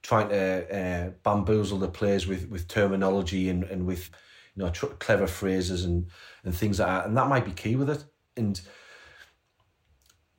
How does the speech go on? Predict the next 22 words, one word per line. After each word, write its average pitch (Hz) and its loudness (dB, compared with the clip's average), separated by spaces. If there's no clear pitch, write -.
with, 127 2
with - 0
managers 127 6
who 117 4
go 117 4
straight, 117 2
uh, 113 0
straight 120 2
from 110 0
the 107 2
playing 110 0
crease 104 0
into 104 -2
their, 95 4
especially 131 2
when 117 6
they're 110 4
going 113 4
from 104 0
the 101 2
dressing 101 2
room, 90 -2